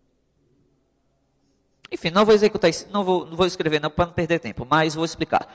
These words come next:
É, então, define, tô criando uma função chamada factorial, passando o argumento n, certo? Então, fatorial é uma função que tá sendo definida por outra função, certo? Então, função que define função que vai manipular funções.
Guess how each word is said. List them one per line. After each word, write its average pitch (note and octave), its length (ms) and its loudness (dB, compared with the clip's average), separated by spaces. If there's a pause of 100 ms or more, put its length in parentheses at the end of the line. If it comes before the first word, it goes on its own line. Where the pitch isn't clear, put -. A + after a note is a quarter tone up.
(200)
É, A#2+ 480 2 (400)
então, G3 200 0
define, G3 720 2 (240)
tô E3+ 100 2
criando E3 560 0
uma F3 200 -2
função E3+ 340 -10
chamada C#3 300 -2
factorial, D3+ 1120 0
passando E3 680 0
o E3+ 280 6
argumento E3 560 0
n, B2 320 -8
certo? A#2 340 -6
Então, D#3 460 -2 (400)
fatorial G3 760 4
é E3+ 60 4
uma F3 120 4
função F3+ 640 -6 (300)
que F#3 160 -12
tá G3+ 120 0
sendo F#3+ 280 -6
definida F#3 420 -2
por D#3+ 140 -6
outra F3+ 160 -2
função, - 540 -6
certo? A#2 280 -10
Então, C#3 220 -8
função G3 400 -4
que G#3+ 120 -10
define F#3 320 -6
função F#3 560 -6
que G3 200 -12
vai D#3 200 0
manipular E3+ 420 -4
funções. D#3+ 540 -10